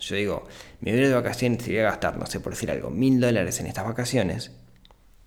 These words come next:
Yo defino el presupuesto de mil dólares, tengo los mil dólares y gasto esos mil dólares.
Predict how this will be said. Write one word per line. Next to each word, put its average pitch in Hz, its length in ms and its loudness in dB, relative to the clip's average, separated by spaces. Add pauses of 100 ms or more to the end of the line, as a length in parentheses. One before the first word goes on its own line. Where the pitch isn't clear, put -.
(160)
Yo - 160 -6
defino 101 260 -2
el 92 40 0
presupuesto - 440 -6
de 76 60 -4
mil 101 140 0
dólares, 135 400 2
tengo 90 220 0
los 73 160 -4
mil 95 160 -2
dólares 127 420 0
y - 60 -6
gasto 104 280 -2
esos 92 220 -6
mil 85 180 -8
dólares. 53 280 -8